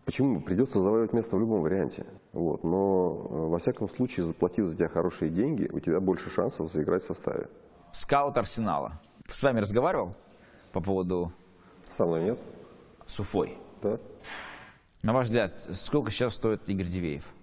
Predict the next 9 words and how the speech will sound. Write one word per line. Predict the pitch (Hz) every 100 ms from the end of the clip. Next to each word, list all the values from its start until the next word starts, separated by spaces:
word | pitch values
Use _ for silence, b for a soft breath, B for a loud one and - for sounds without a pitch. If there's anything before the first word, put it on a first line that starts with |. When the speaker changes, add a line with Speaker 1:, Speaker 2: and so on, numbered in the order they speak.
| - -
Speaker 1:
Ну, | 87 104
можно | 92 101 92
говорить | 78 78 78 87 -
о, | 76 76 76 76 82 71 -
там, | - 76
десяти, | 73 - - 92 104 - - -
двенадцати, | 80 73 87 85 -
пятнадцати | - - 82 - 67
миллионах. | 76 82